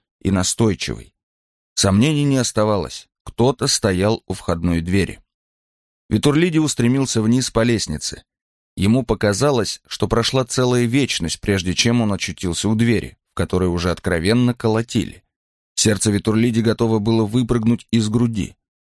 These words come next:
Кому же это так не терпится? Он уже ухватился за дверную ручку, когда услышал позади себя какое-то движение. Обернувшись, он увидел стоящую наверху лестницы полусонную Веру в ночной сорочке.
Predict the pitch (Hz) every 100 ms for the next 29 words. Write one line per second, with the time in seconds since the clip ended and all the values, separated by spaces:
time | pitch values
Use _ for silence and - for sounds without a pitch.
0 | - 87 92 147 131 123 110 - 113 113
1 | 113 117 123 147 117 - - - - -
2 | _ _ _ _ _ - 110 127 139 117
3 | 117 117 160 - 110 110 113 120 123 113
4 | 156 - 92 85 90 101 98 131 - 104
5 | 95 95 107 110 98 117 131 101 110 104
6 | 95 92 107 107 78 55 - _ _ _
7 | _ _ 90 95 117 139 160 - 147 -
8 | _ _ _ - 117 139 165 143 127 -
9 | 117 147 131 - 104 101 104 - 104 117
10 | 147 139 127 - - 101 95 - 110 95
11 | 82 80 107 139 135 - _ - 107 107
12 | - 90 82 - 101 101 71 - -